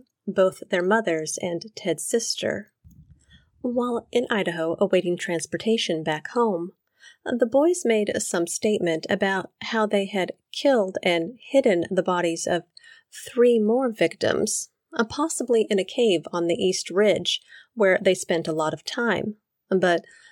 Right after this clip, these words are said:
all roads point to that being just a stupid lie. A search of their car yielded a pistol and a rifle. One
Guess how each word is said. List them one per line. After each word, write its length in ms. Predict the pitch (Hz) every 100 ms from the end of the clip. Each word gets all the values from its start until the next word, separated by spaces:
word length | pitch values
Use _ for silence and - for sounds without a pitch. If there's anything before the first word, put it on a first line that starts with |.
| _ _ _
all 240 | 226 254 269
roads 380 | 208 196 190 -
point 300 | - 170 202
to 100 | -
that 360 | 160 190 170 -
being 340 | 170 160 156
just 440 | 151 156 - - -
a 80 | -
stupid 460 | - - 156 156
lie. 560 | 160 185 185 156 - 196 _ _ _ _ _ _ _ _ _ _ _ - - _ _
A 100 | -
search 340 | 220 - 330 -
of 120 | 339
their 140 | 277
car 440 | 262 - 165 160 -
yielded 420 | 185 185 175 170 -
a 40 |
pistol 560 | - 214 - 160 151 -
and 120 | 180
a 60 | 160
rifle. 600 | 165 175 - - 202 - _ _ _ _ - -
One 420 | 214 196 254